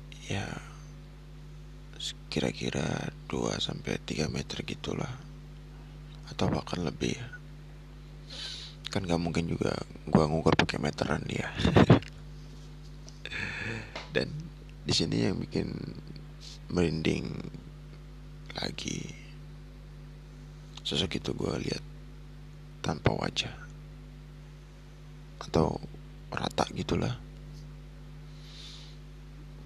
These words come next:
Asli di situ gua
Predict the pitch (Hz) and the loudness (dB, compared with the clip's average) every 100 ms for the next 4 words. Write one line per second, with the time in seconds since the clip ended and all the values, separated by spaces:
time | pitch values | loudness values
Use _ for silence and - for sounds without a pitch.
0 | - - - 104 - 101 101 104 - 104 | -12 -6 0 2 4 4 4 4 6 4
1 | - - - - - - - - - - | 4 -4 -10 -12 -14 -14 -14 -14 -14 -14
2 | - - - 104 101 95 | -14 -10 6 10 10 8